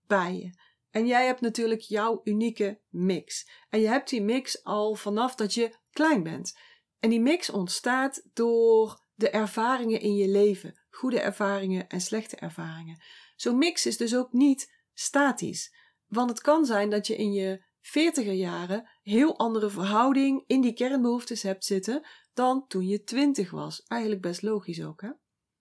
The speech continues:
Dus het gaat ook duidelijk over het nu. Wat je nu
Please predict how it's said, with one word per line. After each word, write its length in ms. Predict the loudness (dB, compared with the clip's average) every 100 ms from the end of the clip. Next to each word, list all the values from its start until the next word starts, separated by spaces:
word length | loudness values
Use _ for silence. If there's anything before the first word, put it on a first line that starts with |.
| _
Dus 300 | -2 -2 -2 -6 -20 _
het 160 | -6
gaat 300 | 0 2 2
ook 140 | 0 2
duidelijk 480 | 2 4 2 0 -2
over 340 | -4 -2 -4
het 340 | 0 -2 -2 _ _
nu. 480 | -4 4 6 6 2 _ _ _
Wat 280 | -2 -2 0
je 180 | -4 -6 _
nu 400 | -2 4 4